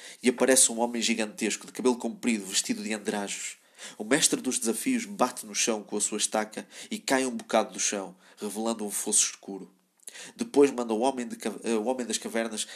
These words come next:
buscar uma corda grossa ao armário. Entrega-te uma ponta da corda e manda-te fazer força com a corda esticada por cima do poço.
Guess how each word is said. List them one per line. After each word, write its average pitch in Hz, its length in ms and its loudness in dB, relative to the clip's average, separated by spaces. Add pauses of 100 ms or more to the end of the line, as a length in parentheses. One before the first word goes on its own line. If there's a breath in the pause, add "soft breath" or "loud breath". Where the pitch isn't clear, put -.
(200 loud breath)
buscar 117 760 2
uma 110 320 -6
corda 107 480 4
grossa 107 520 2
ao 101 160 -2
armário. 101 440 -6 (840 loud breath)
Entrega-te 127 460 4
uma 113 120 0
ponta 127 280 0
da 113 100 4
corda 127 320 2
e 120 40 -4
manda-te 127 320 0
fazer 117 240 2
força 117 320 2
com - 140 2
a 117 60 0
corda 110 220 0
esticada 101 440 0
por - 120 -4
cima 101 200 -4
do 104 100 -4
poço. 95 460 -2